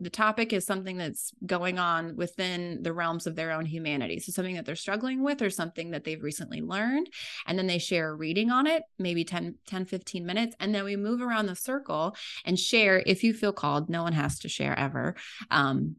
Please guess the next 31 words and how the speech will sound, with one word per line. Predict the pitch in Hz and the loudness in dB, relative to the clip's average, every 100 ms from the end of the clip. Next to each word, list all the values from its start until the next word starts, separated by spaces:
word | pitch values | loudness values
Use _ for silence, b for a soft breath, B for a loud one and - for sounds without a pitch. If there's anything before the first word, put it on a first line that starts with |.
| _ | _
but | 170 | 2
any | 165 170 | 2 2
share | 147 151 147 | 2 0 0
is | 147 | 0
always | 160 151 147 | 0 -2 -2
a | |
gift. | - 104 - | 0 0 0
And | - 185 | 0 2
so | 220 | 2
then | 208 190 185 | 2 2 2
we | 185 190 180 | 2 2 4
move | 196 233 233 | 6 6 6
through | 247 | 2
the | 233 | 2
circle, | 233 233 240 240 | 2 0 2 2
and | - 202 | 2 2
then | 196 | 2
everyone | - 180 202 202 196 190 185 185 185 B B - | 0 0 -2 -4 -4 -4 -2 -4 -4 B B 2
comments | 214 208 196 202 - | 6 6 6 2 0
and | 196 | -2
shares, | - 175 170 170 175 180 - | 2 2 4 2 -2 -4 -6
um, | - 170 - - - - | -4 -2 -2 -4 -6 2
either | 185 185 185 175 | 6 6 6 6
a, | - 160 - | 6 4 4
a | 160 | 2
personal | - - 208 208 196 185 180 180 - | 2 2 0 2 0 0 -2 -4 -4
story | - - 190 185 185 180 | -4 0 0 2 2 2
in | 170 185 | 2 0
relation | 180 160 165 - 233 233 233 | 0 2 2 2 6 8 6
to | 190 | 4
that | 165 120 | 4 4